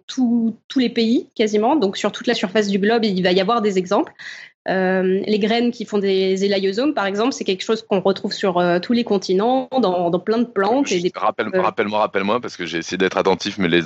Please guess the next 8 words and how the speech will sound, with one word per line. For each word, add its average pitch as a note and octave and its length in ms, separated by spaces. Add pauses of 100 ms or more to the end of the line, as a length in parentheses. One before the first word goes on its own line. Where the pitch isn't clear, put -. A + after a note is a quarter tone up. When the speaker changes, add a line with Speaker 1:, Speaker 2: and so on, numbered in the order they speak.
(140)
Speaker 2:
les, E2 180
les, D#2 220
le D2 320
machin D#2+ 340
là, F#2 220 (520)
les E2+ 60
élaiosomes E2+ 600
là. D#2 200